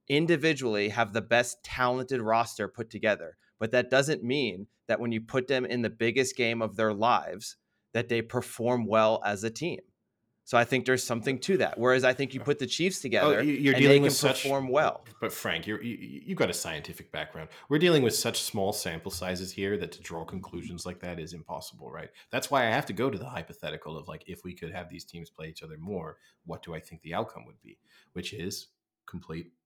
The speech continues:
Speaker 2: hypotheticals. But I can't watch a player have one bad playoff performance and then say, "I just don't think he has it in him." Because I've watched Patrick Mahomes have bad playoff performances.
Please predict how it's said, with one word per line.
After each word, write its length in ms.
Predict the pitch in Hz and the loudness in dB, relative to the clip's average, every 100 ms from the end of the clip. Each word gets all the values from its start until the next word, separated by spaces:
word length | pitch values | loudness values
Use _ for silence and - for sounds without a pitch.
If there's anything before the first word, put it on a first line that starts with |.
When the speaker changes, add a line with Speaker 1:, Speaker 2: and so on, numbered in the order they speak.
| _ 87 | _ -18
Speaker 2:
hypotheticals. 680 | - - 240 - - - - | -14 -8 -6 -6 -10 -14 -8
But 240 | 95 92 - - - _ 101 | -4 -4 -6 -20 -20 _ -10
I 40 | |
can't 380 | - 117 127 95 | -4 -2 -2 0
watch 220 | 104 - | -2 -2
a 60 | - | -4
player 440 | 98 95 95 90 | -2 0 0 0
have 240 | 95 90 | -2 -6
one 240 | 85 92 92 | -4 -6 -4
bad 260 | 90 85 | -4 -4
playoff 320 | - 87 87 - | -6 -6 -6 -8
performance 560 | 85 85 80 78 - - | -12 -10 -10 -12 -14 -14
and 140 | 85 | -10
then 180 | 80 80 | -8 -8
say, 440 | - 82 78 76 - _ - | -10 -10 -8 -10 -14 _ -12
"I 120 | 87 | -8
just 160 | 90 | -6
don't 160 | 104 90 | -4 -4
think 160 | 104 90 | -4 -2
he 80 | |
has 200 | 90 92 | -2 -2
it 60 | 82 | -2
in 160 | 98 90 | -4 -4
him." 220 | - _ _ _ _ _ _ - | -8 _ _ _ _ _ _ -14
Because 540 | 90 90 82 82 - _ _ _ _ | -8 -6 -6 -8 -12 _ _ _ _
I've 180 | - 98 | -4 0
watched 280 | 110 - - _ _ _ _ _ - | 0 -2 -10 _ _ _ _ _ -4
Patrick 320 | 110 - 95 | -2 -2 -6
Mahomes 380 | 90 107 104 95 | -2 0 0 -6
have 140 | 80 | -10
bad 240 | 78 78 | -10 -12
playoff 300 | - 69 - | -12 -12 -12
performances. 680 | - - 67 62 - 64 - | -16 -14 -14 -14 -16 -16 -18